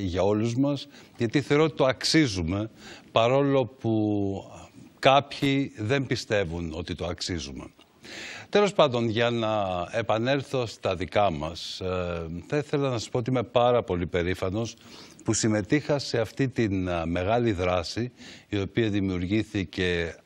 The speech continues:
από την Ελλάδα και όχι μόνο, από τη Γερμανία, από την Αυστρία, από την Ελβετία,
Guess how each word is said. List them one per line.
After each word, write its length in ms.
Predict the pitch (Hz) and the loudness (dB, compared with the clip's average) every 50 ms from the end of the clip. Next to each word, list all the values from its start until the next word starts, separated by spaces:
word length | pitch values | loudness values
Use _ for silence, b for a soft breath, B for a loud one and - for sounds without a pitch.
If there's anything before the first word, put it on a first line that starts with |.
| _ _ | _ _
από 460 | - - 127 127 - - - 110 98 | -4 -2 -2 -2 -2 -2 -2 -4 -2
την 260 | - - 101 95 95 | -2 -2 0 0 0
Ελλάδα 640 | 87 85 82 85 87 95 101 92 - 127 131 139 135 B B B B B B B | 0 0 0 2 2 2 2 0 0 0 0 -2 -2 B B B B B B B
και 100 | - 151 | 0 0
όχι 220 | 143 - - 113 | 0 2 0 0
μόνο, 320 | 92 87 90 95 98 107 110 | 0 0 0 0 0 0 0
από 180 | 98 104 104 | 0 0 0
τη 80 | 87 90 | 0 0
Γερμανία, 540 | 90 90 82 78 85 85 82 87 95 95 95 | -2 -2 0 -2 -2 -2 -2 -2 -2 -2 -2
από 200 | 90 - 95 80 | -2 -2 -4 -4
την 140 | - 92 | -4 -4
Αυστρία, 580 | 90 82 - - - - 95 98 101 101 104 104 | -4 -4 -6 -6 -4 -2 0 0 2 2 0 0
από 180 | 95 85 92 82 | -2 -4 -6 -6
την 120 | 76 92 | -4 -4
Ελβετία, 580 | 87 85 80 87 85 - - 101 104 113 123 | -4 -2 -2 -4 -4 -2 -2 -2 -2 -2 -4